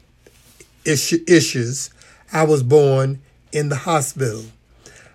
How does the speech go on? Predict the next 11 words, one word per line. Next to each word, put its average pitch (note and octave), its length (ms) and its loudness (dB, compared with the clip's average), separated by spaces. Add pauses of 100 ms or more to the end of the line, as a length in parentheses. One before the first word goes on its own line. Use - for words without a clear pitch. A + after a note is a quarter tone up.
My D#3+ 160 4
baby F#3 320 6
days D#3 640 4
were D#3 240 0
uneventful D#3 800 2 (460)
and D3 160 -2
not D#3 280 2
out D3+ 220 2
of D3 80 0
the D#3+ 80 0
ordinary. B2+ 840 -2